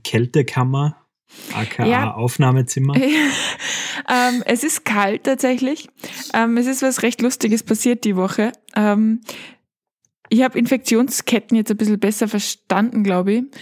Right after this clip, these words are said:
Speaker 2: Ähm, ich hab euch erzählt, mein Freund ist krank.
Speaker 1: Mhm.
Speaker 2: Äh, letzte Woche, genau. Und er ist einfach auch noch immer krank. Und er hat so eine Seitenstrangangina. Das sind vielleicht, also das ist Halsweh der Extraklasse, da muss man mit
Speaker 1: Eklig.
Speaker 2: Antibiotikum und
Speaker 1: Ja.
Speaker 2: so,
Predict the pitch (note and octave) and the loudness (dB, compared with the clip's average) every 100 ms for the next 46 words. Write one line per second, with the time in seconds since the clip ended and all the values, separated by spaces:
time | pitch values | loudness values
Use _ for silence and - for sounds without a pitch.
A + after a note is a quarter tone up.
0 | - - - G#3+ A3 G#3+ A#3 B3 C#4 C4 | -18 -8 0 2 2 2 2 2 0 2
1 | C4 B3 A#3 G#3+ A3 G#3+ G#3+ - - E3+ | 0 0 0 0 2 0 -2 -4 -2 -2
2 | D#3+ - _ _ _ _ _ _ _ _ | -4 -14 _ _ _ _ _ _ _ _
3 | - A2 G2+ A#2 - _ _ - G3 F#3+ | -2 0 2 0 -4 _ _ -2 2 2
4 | F#3 F#3 G#3+ - G#3 G#3 F#3 G#3 A#3+ C4 | 0 -2 -2 -4 -2 0 2 2 2 0
5 | C4 C4 C4 B3+ B3+ A3 - G#3 F#3 - | 0 0 0 0 0 0 2 2 0 -2
6 | - F#3 - - - - - G#3+ G#3+ A3 | -4 -4 -10 -16 -14 -10 0 2 2 0
7 | A#3+ B3 A#3 A#3+ G3 A3+ A3+ G#3+ A3 F#3+ | 0 0 0 0 -2 0 -2 -2 0 0
8 | F3+ G3 G#3 G3+ G3+ E3+ A3 - G#3+ F#3+ | 2 0 2 2 2 0 -2 -6 -6 -4
9 | - F#3 D#3+ - F3+ F#3+ - F#3+ F#3 G3 | -2 -2 -2 -2 0 0 -2 -2 0 -2
10 | - G3+ - G#3+ G#3+ G3+ G#3 G#3 G#3+ G#3 | -2 0 0 0 -2 0 2 2 2 0
11 | - - - - G3 G3 F#3 - F3+ F3+ | 0 -2 -2 -4 -2 0 -2 0 0 0
12 | F#3+ G3+ F#3 F#3 F3 F3 F#3 F#3 A#2+ - | 0 0 0 0 0 2 2 2 0 0
13 | G#2+ G2 G2 C3 C3 | 0 0 2 2 2